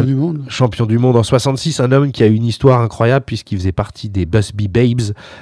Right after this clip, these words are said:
Speaker 2: euh, l'équipe, euh, de Manchester United qui va être décimée, euh, lors d'un crash aérien à Munich en cinquante-huit. Il fait partie des rares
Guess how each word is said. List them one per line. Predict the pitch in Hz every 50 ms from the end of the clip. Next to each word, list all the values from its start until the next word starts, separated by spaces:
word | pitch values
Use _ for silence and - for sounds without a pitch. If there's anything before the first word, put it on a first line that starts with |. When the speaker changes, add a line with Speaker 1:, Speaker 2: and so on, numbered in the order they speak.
| - - 85
Speaker 2:
euh, | 87 90 90
l'équipe, | 90 95 104 - - 104 101 - - -
euh, | 87 87 85 82 80
de | 85 90 90 80 82 82 82 80 - - - 90 -
Manchester | - 90 90 101 110 104 - - 107 - - - 113 104
United | 101 101 95 107 127 120 - 120 113 101
qui | - - - 101 101 98
va | 90 92 87
être | 90 92 92
décimée, | 98 117 104 - - 117 117 123 135 131 127 - - - -
euh, | 92 90 90 90 87 85 82 82 82 82
lors | 82 87 92 92
d'un | 87 82
crash | 85 - - 110 - -
aérien | 98 87 80 95 104 104
à | 104 90
Munich | 82 92 110 120 127 - -
en | 110
cinquante-huit. | - - 131 120 - 113 104 - - 143 131 -
Il | -
fait | - 95
partie | - 92 85 - -
des | 92 95
rares | 90 82 90 110 127 127 120 113